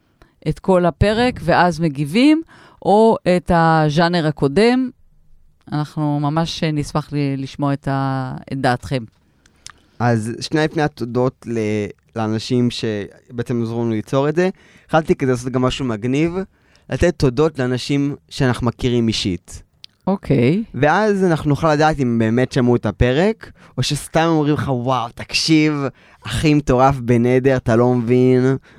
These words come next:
Speaker 2: היה פרק בן זונה." אז
Speaker 1: קדימה.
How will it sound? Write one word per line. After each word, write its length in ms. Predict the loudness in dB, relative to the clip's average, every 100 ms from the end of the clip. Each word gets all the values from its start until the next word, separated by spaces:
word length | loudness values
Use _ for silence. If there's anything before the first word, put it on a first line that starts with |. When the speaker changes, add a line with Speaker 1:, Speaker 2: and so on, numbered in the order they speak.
| -16
Speaker 2:
היה 260 | -4 0 0 0
פרק 500 | 0 2 2 0 -4
בן 360 | -2 2 2
זונה." 380 | 2 2 0 -2 -8 _ -20 _ -20 -20
אז 520 | -4 0 2 0 -2 -10 -12
Speaker 1:
קדימה. 380 | -6 0 2 2